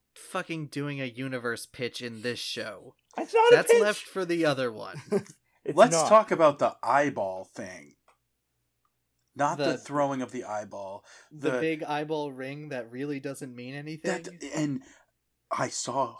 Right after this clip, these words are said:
Speaker 3: her paintings. They were, she was drawing the eye from where she's from.
Speaker 2: Yeah, weird.
Speaker 3: 'Cause <laughs>
Speaker 1: It,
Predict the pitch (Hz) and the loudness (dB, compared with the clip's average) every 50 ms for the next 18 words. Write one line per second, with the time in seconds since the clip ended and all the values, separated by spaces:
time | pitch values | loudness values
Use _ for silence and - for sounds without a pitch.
0 | - - 131 123 - - _ - 135 131 127 123 - - 117 104 92 90 90 - | -4 -2 0 0 0 -4 _ -4 -2 0 0 -2 -4 -6 -8 -8 -8 -10 -10 -8
1 | - - - - - - _ _ 120 127 120 113 113 107 110 117 113 104 95 - | -8 -8 -10 -12 -18 -20 _ _ -2 -2 -2 -2 -4 -4 -4 -4 -4 -4 -4 -6
2 | - - 160 156 131 127 127 120 117 123 113 117 127 127 127 127 123 120 117 113 | -6 -4 -4 -4 -2 0 0 -2 -2 -8 -6 2 4 6 6 6 6 2 -2 -8
3 | 110 107 127 123 - - 117 123 120 113 104 98 98 - - 135 127 120 107 113 | -6 -2 -2 -2 0 2 4 4 6 4 4 0 -4 -6 -2 -2 -2 -2 -2 -2
4 | 120 123 123 117 - - - 139 123 - - - - 131 123 117 101 95 95 92 | -2 0 0 -2 -4 -4 -4 -4 -4 -6 -8 -6 -4 -2 -2 -2 -2 -4 -10 -18
5 | - _ _ _ _ _ _ _ _ _ _ _ _ _ _ _ _ _ _ _ | -20 _ _ _ _ _ _ _ _ _ _ _ _ _ _ _ _ _ _ _
6 | _ - 175 165 156 180 196 190 156 123 98 - _ _ _ _ _ _ _ _ | _ -10 -8 -6 -4 -4 -2 -2 -2 -2 -4 -6 _ _ _ _ _ _ _ _
7 | _ _ _ _ _ _ _ _ _ _ _ _ _ _ _ _ _ _ _ _ | _ _ _ _ _ _ _ _ _ _ _ _ _ _ _ _ _ _ _ _
8 | _ _ _ _ _ _ _ - - - 226 208 - - - - - - - - | _ _ _ _ _ _ _ -8 -2 0 0 0 0 0 0 0 0 0 -2 -4
9 | - - - - _ _ _ _ _ _ _ _ _ - 190 214 196 | -4 -6 -6 -8 _ _ _ _ _ _ _ _ _ -8 -8 -8 -8